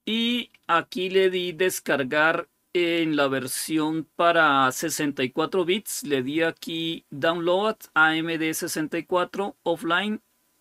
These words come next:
Una imagen iso de cuatro punto tres gigas.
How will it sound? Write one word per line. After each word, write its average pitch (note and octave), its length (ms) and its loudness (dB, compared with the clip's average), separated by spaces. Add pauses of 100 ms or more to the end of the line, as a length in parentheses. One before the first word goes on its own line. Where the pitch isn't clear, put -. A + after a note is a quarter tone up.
(140)
Una F#3 180 -4
imagen F3+ 480 -2
iso F#3 340 -2
de D#3 160 -2
cuatro D#3 360 -4
punto E3 340 -8
tres D#3+ 200 -6
gigas. D#3+ 600 -6